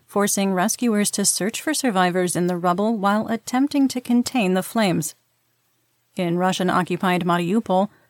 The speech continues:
occupation leaders distributed hundreds of electrical heaters to residents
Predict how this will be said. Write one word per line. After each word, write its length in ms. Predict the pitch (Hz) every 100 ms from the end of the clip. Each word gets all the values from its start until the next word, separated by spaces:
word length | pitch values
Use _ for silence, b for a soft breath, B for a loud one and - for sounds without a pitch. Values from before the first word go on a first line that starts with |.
| b
occupation 680 | 190 240 294 226 185 196 180
leaders 380 | 180 180 214 196
distributed 680 | 190 - 196 190 196 202
hundreds 520 | 196 - 277 277 247 190
of 100 | 185
electrical 500 | 185 185 - 185 180
heaters 360 | 214 190 185
to 140 | - 170
residents 500 | 185 208 185 185